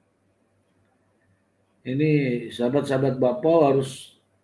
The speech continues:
memberikan support ya, memberikan support, pandangan. Walaupun tidak tahu hukum,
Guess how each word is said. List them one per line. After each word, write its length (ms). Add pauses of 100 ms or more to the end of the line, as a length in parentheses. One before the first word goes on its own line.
(100)
memberikan 640
support 560
ya, 160
memberikan 480
support, 560
pandangan. 1040 (800)
Walaupun 400
tidak 320
tahu 240
hukum, 640